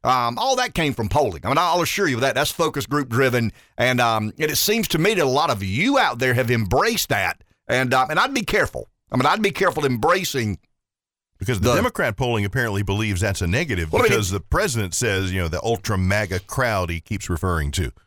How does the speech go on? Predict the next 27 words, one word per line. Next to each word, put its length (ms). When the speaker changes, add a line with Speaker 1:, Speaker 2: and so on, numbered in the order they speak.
Speaker 1:
They 180
don't 240
believe 480
it's 140
a 60
negative. 400
They 160
know 260
it's 160
a 40
negative. 400
I 60
mean, 120
they 160
poll 420
tested 440
this. 200
I 100
mean, 120
I 100
can 160
assure 320
you 120
of 80
that. 220
They 160
have, 300